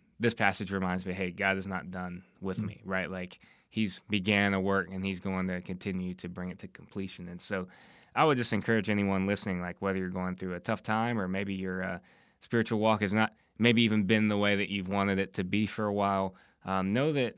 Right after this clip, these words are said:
Speaker 1: that God's still working. He's
Speaker 2: Mm-hmm.
Speaker 1: gonna keep working. He's not done with you. And, uh, you've got, you've got purpose in that to continue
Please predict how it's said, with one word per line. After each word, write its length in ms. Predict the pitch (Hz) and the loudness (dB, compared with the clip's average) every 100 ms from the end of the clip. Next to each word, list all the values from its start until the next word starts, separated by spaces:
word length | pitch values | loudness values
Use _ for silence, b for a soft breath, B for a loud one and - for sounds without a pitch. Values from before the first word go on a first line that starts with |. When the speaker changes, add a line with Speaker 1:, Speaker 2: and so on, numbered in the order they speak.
| - | -6
Speaker 1:
that 160 | 104 | -6
God's 260 | 95 110 113 | 0 2 2
still 240 | - 147 | 0 0
working. 380 | 135 98 92 95 - - | 2 2 2 -4 -6 -4
He's 140 | 110 | -2
Speaker 2:
Mm-hmm. 40 | 113 | 2
Speaker 1:
gonna 160 | 110 104 | 2 2
keep 240 | 107 95 | -2 -4
working. 400 | 98 92 92 90 - | -2 -2 -4 -8 -10
He's 180 | - 98 | -8 -2
not 180 | 104 92 | 0 -2
done 240 | 95 92 | -2 -4
with 180 | 92 92 | -4 -6
you. 140 | 90 87 b b b _ | -8 -8 b b b _
And, 320 | 92 92 92 | -2 0 0
uh, 100 | 92 | 0
you've 200 | 92 92 | -2 -4
got, 280 | 90 92 85 | -2 -2 -2
you've 100 | 95 | -2
got 180 | 98 - | -2 -2
purpose 540 | - 95 92 90 - - | -2 -4 -2 -6 -8 -10
in 200 | - 90 | -6 -6
that 260 | 87 87 92 | -6 -10 -8
to 100 | 92 | -8
continue 680 | 92 90 92 95 90 90 87 | -6 -6 -6 -6 -4 -6 -8